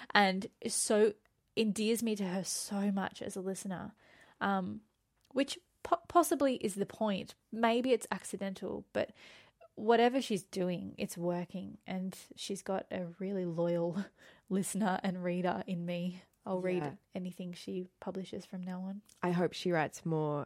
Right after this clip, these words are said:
Speaker 2: uh, and I agree, like, the healing power of comedy was really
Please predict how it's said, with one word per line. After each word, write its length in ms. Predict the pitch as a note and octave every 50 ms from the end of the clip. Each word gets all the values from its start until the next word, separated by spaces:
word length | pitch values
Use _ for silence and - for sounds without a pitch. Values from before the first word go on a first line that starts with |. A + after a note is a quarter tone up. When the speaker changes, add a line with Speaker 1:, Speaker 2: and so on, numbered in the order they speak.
| - -
Speaker 2:
uh, 280 | D#3+ D#3 D3 C#3+ C#3+ - -
and 100 | E3 E3
I 80 | E3+ F3
agree, 360 | F3+ E3+ - D3 C#3+ E3+ F#3
like, 120 | D#3+ - -
the 80 | E3
healing 420 | E3 - - F3 E3+ E3+ E3 E3 D#3+
power 480 | - - E3+ D#3+ D3+ D#3 D#3 D3 D3+
of 140 | D3+ D3+ -
comedy 460 | - - E3 D#3 E3 D#3+ D#3+ D3+ C#3 -
was 280 | - D3+ D#3+ - -
really 540 | - D#3+ D#3 D3+ D#3 D#3+ D#3 D3+ D3+ D3+ D#3+